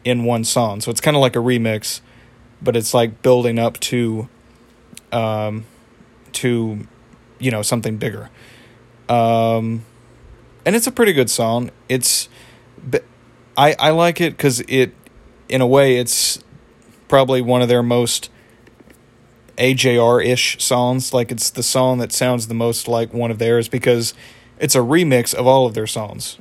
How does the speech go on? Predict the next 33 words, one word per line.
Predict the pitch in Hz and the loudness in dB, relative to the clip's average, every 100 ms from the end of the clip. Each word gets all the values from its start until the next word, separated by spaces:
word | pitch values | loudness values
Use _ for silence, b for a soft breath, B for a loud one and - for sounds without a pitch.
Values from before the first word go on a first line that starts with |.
| - | 0
or | |
at | 131 | 2
least | 135 127 - | 2 0 2
all | 131 123 | 2 4
of | 117 | 2
their | 120 | 0
songs | 127 120 113 | 0 0 0
on | 120 117 110 - | 0 -2 -4 -6
this | - 117 | -4 -2
album. | - 120 113 107 113 - B B B B - | -2 -2 -2 -6 -12 -18 B B B B -2
Um, | 127 123 123 117 113 - _ _ _ _ _ _ _ | 2 4 4 2 -2 -8 _ _ _ _ _ _ _
and | 127 127 123 120 120 113 - | -2 0 2 2 0 -4 -2
there's, | 127 123 | 0 2
like, | 135 | 2
a | 120 | 2
few | - 131 | 0 2
li-, | 123 123 | 4 2
there's, | 127 127 123 | 0 0 2
like, | 127 | 2
lines | 113 123 123 117 | 2 2 0 -2
from | 120 | -4
each, | 120 123 - - - _ _ | -4 -2 -4 -6 -10 _ _
there's | - 131 135 | -4 0 2
either | 139 135 123 | 4 4 4
a | |
line | 113 123 139 143 135 135 B B | 2 2 2 2 0 -4 B B
or, | 131 | 0
like, | 127 123 | 2 2
a | |
weird | 110 123 127 117 | -2 0 2 0
sound | - 127 127 117 | 0 0 0 0
or | 107 | -4
beat | 120 123 127 - | -2 -2 -4 -8